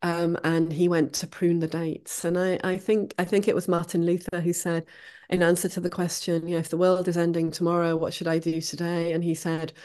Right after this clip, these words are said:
"Plant trees." Um,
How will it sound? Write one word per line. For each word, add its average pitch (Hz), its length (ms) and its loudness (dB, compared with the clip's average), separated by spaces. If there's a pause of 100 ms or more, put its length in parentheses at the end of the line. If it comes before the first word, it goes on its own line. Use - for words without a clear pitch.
(360)
"Plant - 640 0
trees." 156 720 -4 (580)
Um, 165 400 2